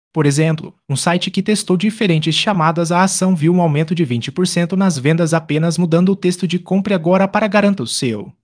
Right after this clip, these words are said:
Esses testes não só ajudam a entender o que funciona,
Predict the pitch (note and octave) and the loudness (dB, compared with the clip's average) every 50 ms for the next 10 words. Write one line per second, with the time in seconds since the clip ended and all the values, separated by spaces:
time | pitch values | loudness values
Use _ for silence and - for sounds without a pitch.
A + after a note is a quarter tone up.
0 | _ _ _ _ - - - - C#3 - - - D3+ D#3 D#3+ - - F3+ F3 E3 | _ _ _ _ -12 -10 -8 -6 -6 -6 -4 -2 0 0 0 -2 -2 -4 -4 -2
1 | D#3+ F#3 G#3+ A3 - - G3 F#3 F#3 F3 F3 F#3 E3+ F#3+ F#3+ F#3 F3+ F3+ G#3 G3+ | -2 -2 -2 -2 -2 -2 0 0 0 2 0 0 0 2 0 0 0 0 0 0
2 | F#3+ F3 F#3 F#3 F#3 - - E3 - - F#3 F#3 F#3 - - E3+ C3+ A#2+ A2 G#2+ | 2 2 2 0 -2 -4 -4 -8 -6 -4 -4 -2 -2 -2 -2 -2 -2 -2 -2 -6
3 | - C3+ | -8 -14